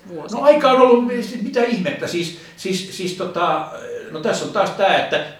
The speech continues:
Speaker 2: että toivottavasti mitään pahaa ei tapahdu, koska jos se kestää toista vuotta, että saadaan mitään toimeksi, niin,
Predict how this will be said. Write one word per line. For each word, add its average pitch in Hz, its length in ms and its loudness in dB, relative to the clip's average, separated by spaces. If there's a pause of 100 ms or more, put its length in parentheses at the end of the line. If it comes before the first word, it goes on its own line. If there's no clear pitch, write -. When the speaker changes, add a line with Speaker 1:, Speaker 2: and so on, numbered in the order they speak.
(360)
Speaker 2:
että - 180 -6
toivottavasti 156 460 2
mitään 165 260 0
pahaa 147 300 4
ei 143 60 2
tapahdu, 143 300 2
koska 143 200 -4
jos 160 180 0
se 147 80 -4
kestää 123 360 -2
toista 143 380 2
vuotta, 101 300 -2
että 101 160 -10
saadaan 110 320 -8
mitään 104 280 -8
toimeksi, 104 440 -6
niin, 104 200 -10